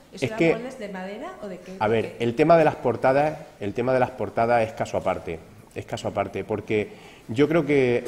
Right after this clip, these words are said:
Speaker 2: de las, el de las portadas no he hablado. Eh, sobre las portadas hay una tesis doctoral en marcha que está haciendo Isabel Giner, segu-, creo que la conocerás, seguro,
Speaker 1: Sí, sí.
Speaker 2: se la dirige Paco Taberner.
Speaker 1: Vale.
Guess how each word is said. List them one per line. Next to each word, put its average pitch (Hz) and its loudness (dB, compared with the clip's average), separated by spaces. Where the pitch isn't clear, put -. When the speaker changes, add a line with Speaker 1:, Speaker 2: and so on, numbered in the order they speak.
Speaker 2:
de 123 2
las, 123 4
el 123 -2
de 117 2
las 117 2
portadas 139 2
no 113 4
he 104 4
hablado. 90 0
Eh, 113 0
sobre 127 -2
las 123 -2
portadas 165 4
hay 131 4
una 131 4
tesis 123 -2
doctoral 110 0
en 104 0
marcha 117 -2
que 101 -6
está - -6
haciendo 107 -2
Isabel 101 -2
Giner, 104 -2
segu-, 95 -6
creo 104 -4
que 101 -2
la 98 2
conocerás, 92 -4
seguro, 92 -6
Speaker 1:
Sí, - -20
sí. - -18
Speaker 2:
se 117 -4
la 101 4
dirige 107 0
Paco 101 0
Taberner. 95 -2
Speaker 1:
Vale. - -16